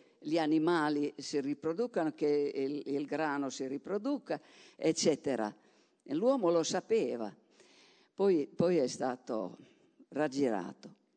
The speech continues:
E questo poi lo dice anche lo studio del D N A. La genetica rende praticamente impossibile l'idea dell'evoluzione delle specie, perché il D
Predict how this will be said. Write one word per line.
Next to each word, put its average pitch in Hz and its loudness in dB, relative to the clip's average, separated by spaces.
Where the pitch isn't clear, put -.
E 202 4
questo 285 2
poi 165 6
lo 185 4
dice 185 0
anche 202 0
lo 156 4
studio 147 0
del 131 -2
D 156 4
N 139 4
A. 120 0
La 151 0
genetica 185 0
rende 151 2
praticamente 165 2
impossibile 143 0
l'idea 147 4
dell'evoluzione 135 2
delle 123 -2
specie, 117 -2
perché 180 0
il 185 0
D 247 0